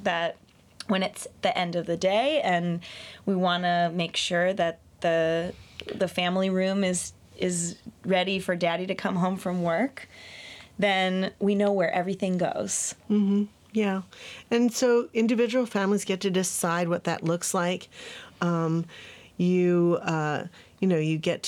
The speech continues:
Speaker 2: to, um, decide, um, how you wanna do something, where, what those limits are gonna be. Um, and,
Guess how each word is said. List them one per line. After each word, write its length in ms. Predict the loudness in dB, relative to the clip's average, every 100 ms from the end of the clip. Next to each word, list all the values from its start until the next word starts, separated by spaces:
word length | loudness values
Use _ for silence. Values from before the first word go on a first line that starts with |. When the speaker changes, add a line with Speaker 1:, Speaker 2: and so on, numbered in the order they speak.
| 0
Speaker 2:
to, 380 | 2 2 0 -6 -16 -20 -10 -4
um, 520 | -2 -2 -2 -2 -2 -6 -20 -14 -14 _ _ -2 0
decide, 720 | 0 0 0 0 0 0 -4 -12 _ _ -20 _
um, 520 | -4 -4 -4 -6 -4 -2
how 280 | -2 0
you 160 | 2 2
wanna 220 | 2 2
do 180 | 0 -2
something, 600 | -2 -2 -2 -2 -2 -4 -10 -10 -2
where, 300 | 2 2 2
what 260 | 0 0 2
those 260 | 2 2
limits 360 | 0 0 0 -2
are 80 | -2
gonna 220 | 0 -2
be. 500 | 0 0 0 0 -4 -10 -20 -20 -4
Um, 520 | -2 0 0 0 -2 -4 -14 -20 -20 _
and, 460 | 0 2 4 2 0